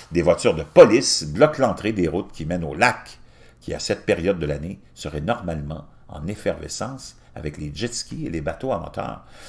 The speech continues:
Mais peu de résidents d'Oroville, une sorte de frontière conservatrice et à coups de poing, sont suffisamment découragés pour quitter la Californie. Plus que les, que des catastrophes naturelles, de nombreux habitants disent que c'est la démesure libérale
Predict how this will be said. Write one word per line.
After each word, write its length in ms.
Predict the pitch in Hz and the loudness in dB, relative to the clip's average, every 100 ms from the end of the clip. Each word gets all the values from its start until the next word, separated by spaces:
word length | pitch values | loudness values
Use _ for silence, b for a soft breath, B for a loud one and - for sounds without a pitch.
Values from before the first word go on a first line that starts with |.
| B B - | B B -10
Mais 120 | - | 4
peu 180 | 160 151 | 6 10
de 100 | 107 | 8
résidents 360 | 98 85 - | 8 4 6
d'Oroville, 460 | 98 85 76 107 151 | 6 4 2 0 -2
une 120 | 87 | -6
sorte 220 | - 87 | -6 -4
de 60 | 82 | -6
frontière 400 | - 85 101 - | -6 -6 -4 -6
conservatrice 800 | 85 80 78 78 104 110 - - B B | -4 -4 -4 -6 -6 -6 -6 -10 B B
et 120 | 85 | 4
à 60 | 87 | 4
coups 220 | - - | 2 -4
de 40 | - | -4
poing, 180 | 98 123 | -4 -2
sont 240 | 123 82 78 | -2 -4 -4
suffisamment 520 | - 107 90 98 117 | -6 -4 0 2 2
découragés 500 | 92 - - 78 - | -2 -2 -2 -4 -6
pour 180 | - - | -10 -8
quitter 200 | - 120 | 0 2
la 100 | - | 2
Californie. 1080 | - - 190 175 151 170 151 185 185 - b b b b b - - - | 0 4 6 6 6 6 6 2 -2 -4 b b b b b -20 -20 4
Plus 500 | 117 165 - - - | 8 8 6 -6 -2
que 100 | 95 | 0
les, 340 | 90 87 - - - | 2 0 -2 -14 -6
que 80 | 95 | -2
des 140 | 85 | 0
catastrophes 520 | 82 117 104 - 110 98 | 2 2 0 -2 -8 -6
naturelles, 360 | 87 92 139 | -2 0 0
de 80 | 98 | 0
nombreux 340 | 98 104 95 | 0 0 0
habitants 300 | 80 78 117 | -2 0 -2
disent 220 | 87 107 - | -2 -6 -8
que 80 | |
c'est 140 | 80 78 | -6 -4
la 120 | 71 | -2
démesure 480 | 90 117 92 104 90 | -2 -2 0 0 0
libérale 800 | 160 156 131 127 190 196 87 | 4 10 10 10 6 2 -2